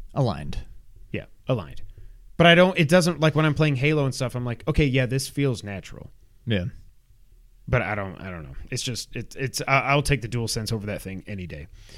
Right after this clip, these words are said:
Speaker 2: Uh, oh yeah, the, my other note here. The amount of times I've had something pop up on screen as a prompt and, like, push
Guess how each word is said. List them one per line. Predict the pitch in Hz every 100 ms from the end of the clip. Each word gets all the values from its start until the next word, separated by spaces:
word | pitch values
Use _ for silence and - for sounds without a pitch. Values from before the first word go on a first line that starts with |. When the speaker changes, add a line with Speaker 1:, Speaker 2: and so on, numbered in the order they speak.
| - - - - _ -
Speaker 2:
Uh, | 127 120 117 113 113 110 107 104 98 85 - _ _ _ _ _ _ _ _ 156
oh |
yeah, | 170 143
the, | 127 147
my | 147 151
other | 143 143
note | 135 113
here. | 117 107 - - - - - - - - - - - - - - - - - _
The | 127
amount | 131 143 165
of |
times | 143 139 123 117 -
I've | 120 104
had | 120 -
something | 135 127 143 135 127 - - -
pop | 127 123
up | 120 104 -
on | 117 110 107
screen | - 104 95 95
as | 110 -
a |
prompt | - - 95 - - - _ -
and, | 113
like, | 101 -
push | 143 139 -